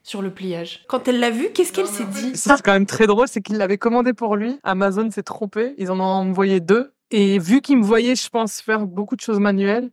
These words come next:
Speaker 2: il me l'a juste offert, il m'a dit, « Je suis sûre que ça va te plaire. » Fait qu'il me l'a juste donné comme ça. Donc, c'est une erreur Amazon. <laughs> Je trouve ça quand même très drôle. Mais après, je me dis, il y a jamais de hasard dans la vie, tu vois. Je pense que
Speaker 1: Amazon savait.
Speaker 2: Ouais, c'était juste dû pour arriver.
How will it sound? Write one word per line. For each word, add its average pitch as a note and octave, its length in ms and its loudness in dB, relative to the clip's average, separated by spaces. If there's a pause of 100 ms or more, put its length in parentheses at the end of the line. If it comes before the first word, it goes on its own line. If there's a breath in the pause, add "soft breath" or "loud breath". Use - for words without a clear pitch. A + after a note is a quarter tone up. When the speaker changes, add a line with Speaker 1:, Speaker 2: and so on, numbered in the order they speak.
(340)
Speaker 2:
il G3 100 2
me F#3+ 60 4
l'a F#3+ 120 4
juste G3 200 -4
offert, A3+ 180 0
il G#3+ 60 0
m'a F#3+ 100 0
dit, « F3 100 -6
Je - 40 -10
suis F3+ 100 -8
sûre A3+ 120 -8
que - 100 -20
ça F#3+ 140 2
va E3+ 120 2
te C#3+ 40 -18
plaire. » E3+ 420 -6
Fait F#3 200 -2
qu'il F#3 240 -2
me F3 100 -6
l'a F3 160 -4
juste F3+ 220 -4
donné F#3 240 0
comme E3+ 160 -6
ça. F#3 160 -4 (360 loud breath)
Donc, G3 160 0
c'est - 220 -4
une G3+ 80 6
erreur G3 260 2
Amazon. F#3 460 -2
<laughs> - 680 2
Je - 60 -10
trouve B3 160 -6
ça F#3 120 -2
quand G3 120 -8
même F#3+ 100 -10
très - 220 -8
drôle. G#3+ 300 -4 (500 loud breath)
Mais G#3+ 80 0
après, A3 180 2
je A3+ 120 -2
me A#3 60 -4
dis, B3+ 80 -4
il C4+ 40 4
y - 20 6
a G#3 60 4
jamais A3+ 240 2
de G3+ 100 4
hasard G3+ 420 0
dans G3+ 120 0
la F#3+ 120 0
vie, G3+ 180 0
tu G3+ 100 -8
vois. G3+ 100 0
Je - 140 -8
pense G3 220 -6
que F3+ 320 -2 (340 soft breath)
Speaker 1:
Amazon G3+ 400 -4
savait. F#3 460 -6 (160)
Speaker 2:
Ouais, G3+ 280 2
c'était G#3+ 240 -2
juste A3 220 4
dû G3+ 240 0
pour G3 180 2
arriver. G3 460 0